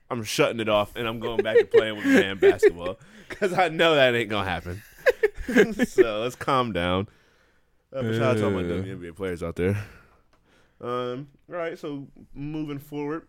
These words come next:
Speaker 1: mentioning, uh, Andy Serkis a little bit ago. So Tom Hardy teased that Andy Serkis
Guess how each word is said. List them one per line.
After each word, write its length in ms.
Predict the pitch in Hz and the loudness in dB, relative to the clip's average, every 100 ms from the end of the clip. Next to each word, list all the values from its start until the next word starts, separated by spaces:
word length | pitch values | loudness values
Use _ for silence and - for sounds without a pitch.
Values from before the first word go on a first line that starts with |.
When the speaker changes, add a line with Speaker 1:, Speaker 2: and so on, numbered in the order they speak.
| _ - | _ -12
Speaker 1:
mentioning, 480 | 143 139 143 135 | -10 -10 -10 -8
uh, 160 | 135 131 | -6 -8
Andy 220 | 131 135 127 | -8 -10 -8
Serkis 360 | 156 139 131 | -10 -10 -8
a 200 | 135 127 | -8 -8
little 200 | 127 135 | -8 -8
bit 160 | 127 131 | -6 -6
ago. 300 | 131 135 139 - - _ | -4 -4 -6 -18 -20 _
So 440 | - 135 123 120 - - _ _ _ _ _ - - | -4 2 2 0 -4 -20 _ _ _ _ _ -20 -8
Tom 240 | - 139 127 | 0 2 2
Hardy 260 | 139 131 | 0 0
teased 280 | 110 139 127 | -2 -4 -2
that 100 | 123 | -2
Andy 200 | 123 123 117 | -2 -4 -4
Serkis 380 | 131 120 113 | -4 -4 -6